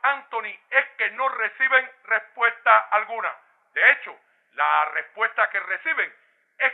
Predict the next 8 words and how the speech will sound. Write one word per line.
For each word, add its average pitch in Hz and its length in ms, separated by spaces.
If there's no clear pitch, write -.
completamente 240 1200
contraria 285 680
a 208 240
sus 285 180
intereses. 254 800
Y 190 300
claro 226 300
está, - 460